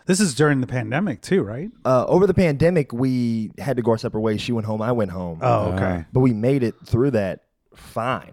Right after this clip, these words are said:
Speaker 2: So I was
Speaker 3: Yeah.
Speaker 2: like, "Oh, we can do anything." Like, we just made it through a fucking pandemic. We
Speaker 1: Yeah.
Speaker 2: can do anything.
Speaker 1: Well,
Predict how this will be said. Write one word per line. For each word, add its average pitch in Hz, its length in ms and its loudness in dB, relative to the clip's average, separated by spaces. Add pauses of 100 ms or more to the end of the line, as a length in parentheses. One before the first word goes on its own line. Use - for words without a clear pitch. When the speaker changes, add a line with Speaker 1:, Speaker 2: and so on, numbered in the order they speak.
(120)
Speaker 2:
So 110 120 -4
I 123 40 2
was - 40 0
Speaker 3:
Yeah. 113 80 2
Speaker 2:
like, - 20 0
"Oh, 127 60 4
we 165 120 4
can 165 140 0
do 107 160 0
anything." 104 280 -2
Like, 107 120 -4
we 147 100 4
just 143 100 -6
made 127 120 -2
it 101 80 -4
through 98 160 -2
a 78 100 -6
fucking 107 380 -4
pandemic. 90 480 -4
We 120 100 -2
Speaker 1:
Yeah. 107 140 0
Speaker 2:
can 98 100 -8
do 90 220 -2
anything. 143 400 -4 (320)
Speaker 1:
Well, 104 240 -10